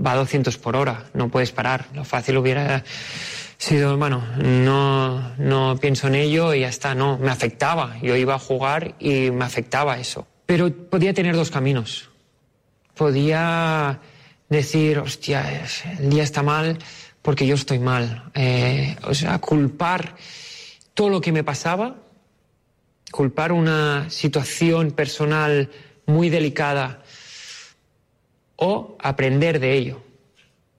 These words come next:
Aprender de ello y que me hiciera más fuerte. Pero no sería la persona que soy ahora si no hubiera vivido esa experiencia. El baloncesto tiene un,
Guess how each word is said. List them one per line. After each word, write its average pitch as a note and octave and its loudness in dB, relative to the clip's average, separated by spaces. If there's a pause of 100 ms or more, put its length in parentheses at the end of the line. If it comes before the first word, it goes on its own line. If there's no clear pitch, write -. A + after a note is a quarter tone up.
(220)
Aprender C#3+ 2
de E3 4
ello E3+ 4
y D#3 0
que D3+ -2
me C3 0
hiciera C#3 0
más A#2+ -4
fuerte. - -4 (280)
Pero D#3+ 2
no F3+ 2
sería G3 2
la E3+ -2
persona D#3 0
que C#3+ -2
soy D3 2
ahora D#3 -2 (400)
si - 0
no D3+ 4
hubiera D3+ 2
vivido C3+ 2
esa B2+ -6
experiencia. B2+ -2 (1700)
El D3 0
baloncesto B2 0
tiene C#3+ 2
un, C3 2